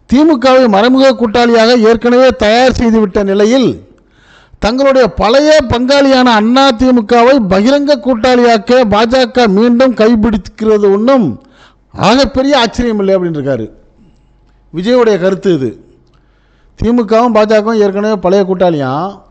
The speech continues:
இப்ப ஏற்கனவே க-, அதாவது மறைமுக கூட்டாளியா,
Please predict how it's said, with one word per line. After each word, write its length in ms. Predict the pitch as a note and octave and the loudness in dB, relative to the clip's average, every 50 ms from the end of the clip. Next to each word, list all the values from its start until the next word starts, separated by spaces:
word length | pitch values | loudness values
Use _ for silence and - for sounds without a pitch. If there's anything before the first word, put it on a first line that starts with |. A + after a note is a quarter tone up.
| _ _ _ _ _ _ _ _ _ _ _ _ _ _ - A2 A2+ | _ _ _ _ _ _ _ _ _ _ _ _ _ _ -16 -12 -12
இப்ப 220 | A#2+ G#2+ - B2+ | -10 -8 -6 -4
ஏற்கனவே 440 | B2 C#3 E3+ F#3 E3+ - G3+ G#3+ A#3 | -2 0 0 0 0 -2 -2 -2 -2
க-, 260 | A3 - F3+ F3 E3+ | 0 0 2 2 2
அதாவது 540 | D#3+ D3+ D3+ E3 F#3 G3 G3+ F#3+ E3+ D#3+ D3 | 2 2 2 2 2 2 2 2 2 2 2
மறைமுக 420 | C3+ C3+ E3 A3 C4 C4 C4 B3+ A#3+ | 0 0 0 0 0 0 0 0 -2
கூட்டாளியா, 720 | G3 G3+ G3 F#3 F#3 E3+ D3+ C#3+ C3+ C3+ D3 F3+ G3+ G3+ | -2 -2 -2 0 0 0 0 0 -2 -2 -4 -4 -6 -10